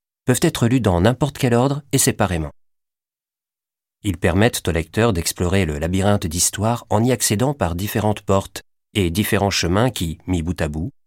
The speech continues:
le conduiront au cœur du récit. Tout roman est une œuvre de fiction. Les quatre volumes du cimetière des livres oubliés n'y font pas exception,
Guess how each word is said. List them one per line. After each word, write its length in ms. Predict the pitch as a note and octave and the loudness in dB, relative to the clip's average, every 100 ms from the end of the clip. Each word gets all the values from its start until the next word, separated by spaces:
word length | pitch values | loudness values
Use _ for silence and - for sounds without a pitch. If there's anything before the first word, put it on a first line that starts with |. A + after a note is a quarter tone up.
| _ _ - | _ _ -4
le 80 | F2+ | -4
conduiront 500 | - B2 A2 F#2+ F#2+ - | 0 0 2 0 -4 -4
au 80 | G#2 | -4
cœur 200 | G2+ F2 | -2 -2
du 100 | E2 | -2
récit. 400 | E2 - D#2 - _ _ _ _ _ _ _ _ _ _ _ _ _ _ _ _ _ _ _ _ _ _ _ _ _ - | -4 -4 -6 -10 _ _ _ _ _ _ _ _ _ _ _ _ _ _ _ _ _ _ _ _ _ _ _ _ _ 2
Tout 100 | E3+ | 4
roman 360 | C3 G2 G#2+ C#3+ | 6 4 4 2
est 180 | G#2+ G#2 | 0 0
une 120 | A2+ | 4
œuvre 200 | A#2+ A2 | 4 4
de 100 | G2+ | 0
fiction. 460 | F#2 - - F#2+ D#2 - _ _ _ _ _ _ _ _ _ _ _ - | 0 -2 -4 -2 -4 -10 _ _ _ _ _ _ _ _ _ _ _ -2
Les 140 | G#2 | 0
quatre 280 | F3+ F#3 - | 2 0 2
volumes 340 | A2 A2+ C3 | 2 4 4
du 120 | F#2 F#2 | 2 0
cimetière 460 | - C3 - C#3 | 2 2 4 2
des 100 | G2 | 4
livres 340 | G2 A#2 F#2+ F2+ | 2 2 0 -2
oubliés 380 | E2+ F2 G#2+ C#3 | -2 0 0 2
n'y 140 | F#2 | 0
font 160 | - E2+ | -2 -2
pas 160 | G2 | 0
exception, 580 | F2+ - G2 - B2+ D3 | 0 -2 -2 0 2 0